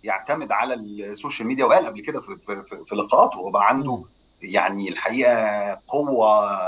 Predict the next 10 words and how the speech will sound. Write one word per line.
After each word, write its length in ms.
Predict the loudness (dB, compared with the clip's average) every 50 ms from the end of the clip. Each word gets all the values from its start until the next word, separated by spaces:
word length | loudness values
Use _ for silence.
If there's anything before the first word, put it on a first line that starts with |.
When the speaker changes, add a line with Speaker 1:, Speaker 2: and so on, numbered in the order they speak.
| -4 -6 -8 -14 _ _ _ _ _ _ _ -14 -12 -12
Speaker 1:
جبارة، 720 | -4 -2 -2 -2 0 2 4 8 8 8 8 6 4 0 0
قوة 240 | 0 2 4 6 6
عقلية 260 | 6 4 2 0 -2
جبارة 360 | -2 -2 0 2 2 2 2
في 140 | 2 -2 -4
فكرة 180 | -8 -8 -10 -14 -14 _ -14
إنه 120 | -10 -6
ما 80 | -4 -4
يعتمدش 500 | -2 -2 -4 -6 -4 -4 -4 -6 -6 -4 -2
على 280 | 0 0 0 -2 -4